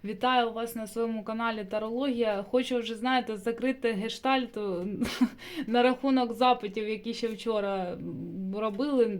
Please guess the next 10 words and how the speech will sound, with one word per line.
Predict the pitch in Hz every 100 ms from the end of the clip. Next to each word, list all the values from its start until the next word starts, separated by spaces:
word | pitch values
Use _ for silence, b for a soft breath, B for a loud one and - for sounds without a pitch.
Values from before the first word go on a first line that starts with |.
| - -
П-, | 196
тут | 196 190
по-, | - 220
подивитися | 214 - 214 226 247 233 214 214 208
Сєвєродонецьк, | 226 220 220 202 214 262 269 -
Лисичанськ | 226 196 190 247 247 240 -
і |
Рубіжне. | 233 233 208 202 185 185
Залишилось | 185 226 269 269 247 233 226
Рубіжне. | 233 214 208 180 175